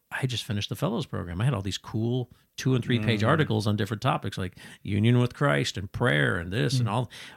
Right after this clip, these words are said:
Speaker 1: or an apologetics topic. And I just, I had been praying that a-,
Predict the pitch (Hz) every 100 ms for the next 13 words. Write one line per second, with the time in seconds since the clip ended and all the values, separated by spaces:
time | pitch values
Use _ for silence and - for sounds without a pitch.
0 | - 95 101 - 117 117 113 135 117 117
1 | 95 92 - - - _ 98 120 165 117
2 | 117 110 - 113 117 131 98 - 131 139
3 | 104 87 90 - _ - 101